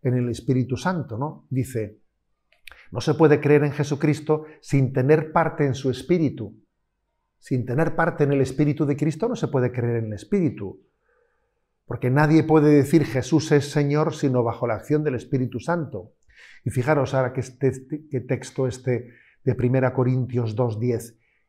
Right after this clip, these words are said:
"El Espíritu todo lo sondea, hasta las profundidades de Dios. Nadie conoce lo íntimo de Dios, sino el Espíritu de Dios".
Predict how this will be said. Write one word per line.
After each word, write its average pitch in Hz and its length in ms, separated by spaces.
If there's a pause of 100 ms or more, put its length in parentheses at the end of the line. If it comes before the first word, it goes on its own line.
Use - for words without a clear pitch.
"El 120 160
Espíritu 170 720
todo 165 280
lo 151 100
sondea, 131 720
hasta 131 340
las 127 220
profundidades 131 1040
de 123 140
Dios. 143 500 (440)
Nadie 175 720
conoce 143 580
lo 123 220
íntimo 135 540
de 123 140
Dios, 175 600 (1300)
sino 139 380
el 131 60
Espíritu 151 560
de 127 140
Dios". - 560